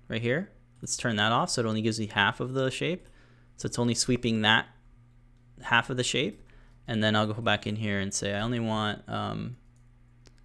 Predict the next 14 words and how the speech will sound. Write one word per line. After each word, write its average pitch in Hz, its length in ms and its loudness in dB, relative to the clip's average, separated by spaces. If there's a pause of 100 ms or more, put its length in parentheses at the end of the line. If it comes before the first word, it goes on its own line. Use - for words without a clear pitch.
(560)
you 123 100 -10
know, 113 120 -8
point - 240 -6
one 104 400 -2 (880)
or 135 40 -14
point - 280 -6
two." 104 320 -2 (640)
Yeah, 110 300 -4 (200)
and 104 100 -8
hit 110 140 -2
okay, 127 320 0
and 117 160 0
that 127 140 4
worked. 151 320 2